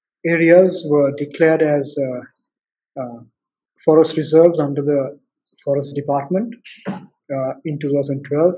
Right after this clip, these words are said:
but in two thousand thirteen fourteen, uh, these areas were encroached, uh, to resettle supposed, uh, internally dispersed, uh, persons, um,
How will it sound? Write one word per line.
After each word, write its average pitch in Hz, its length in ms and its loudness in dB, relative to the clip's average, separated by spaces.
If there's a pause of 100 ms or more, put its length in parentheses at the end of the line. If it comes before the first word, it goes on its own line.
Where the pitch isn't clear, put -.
(240)
but 147 200 -2
in 143 160 -6 (280)
two 160 100 0
thousand 147 280 0
thirteen 151 460 -2 (120)
fourteen, 165 480 -2 (600)
uh, 135 220 -6
these 143 220 -6
areas 151 420 2
were 147 120 0
encroached, 143 600 0 (1040)
uh, 127 360 -6 (600)
to 139 440 -4
resettle 156 640 -2 (460)
supposed, 147 400 -6 (240)
uh, 135 280 -4
internally 147 440 -4
dispersed, 143 680 -6 (560)
uh, 135 140 -8 (140)
persons, 180 720 -4 (500)
um, 131 580 -8